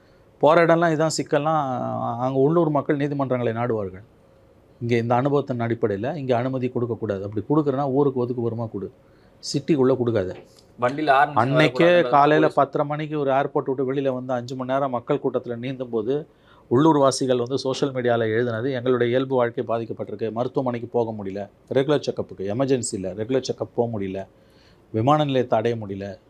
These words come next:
Speaker 2: விமான நிலையத்துக்கு போறவங்களும் கஷ்டப்பட்டிருக்காங்க, விமானத்துல இருந்து வெளில
Speaker 1: வரவங்களும்
Speaker 2: வரவங்களும் கஷ்டப்பட்டிருக்காங்க.
Speaker 1: கஷ்டப்பட்டிருக்காங்க. அப்ப சிவில் சமூகத்தை டிஸ்டர்ப் பண்ணிட்டு நீங்க என்ன அரசியல் பண்ண போறீங்க? அப்ப இதுக்கு ஏதாவது ஒரு தீர்வு காணணும்.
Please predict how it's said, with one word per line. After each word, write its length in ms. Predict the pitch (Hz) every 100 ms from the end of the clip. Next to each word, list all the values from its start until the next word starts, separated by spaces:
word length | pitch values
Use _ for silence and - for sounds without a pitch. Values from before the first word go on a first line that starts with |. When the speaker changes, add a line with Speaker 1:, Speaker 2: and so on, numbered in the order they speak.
| _ _
Speaker 2:
விமான 380 | 117 120 165 180
நிலையத்துக்கு 420 | 165 165 160 147
போறவங்களும் 640 | 147 160 165 165 165 170 165
கஷ்டப்பட்டிருக்காங்க, 540 | 151 151 143 147 170
விமானத்துல 240 | 160 170 160
இருந்து 260 | 165 151
வெளில 40 | 151
Speaker 1:
வரவங்களும் 140 | 151
Speaker 2:
வரவங்களும் 460 | 180 185 190 185 151
கஷ்டப்பட்டிருக்காங்க. 680 | 139 127 120 117 101 95
Speaker 1:
கஷ்டப்பட்டிருக்காங்க. 0 | - _ _ _ _ _ _ _ _ _ _ _ _ _ _ _ _ _ _ _ _ _ _ _ - _ _ _ _
அப்ப 360 | - 165 160 147
சிவில் 280 | 151 175 196
சமூகத்தை 480 | 190 170 170 160 139
டிஸ்டர்ப் 380 | 143 - 190
பண்ணிட்டு 360 | 185 165 175 165
நீங்க 180 | 151 143
என்ன 180 | 143 147
அரசியல் 340 | 127 147 123
பண்ண 200 | 113 107
போறீங்க? 80 | 110
அப்ப 180 | 120 143
இதுக்கு 240 | 139 151
ஏதாவது 240 | 151 196 196
ஒரு 140 | 151
தீர்வு 300 | - 226 185 123
காணணும். 360 | 98 87 87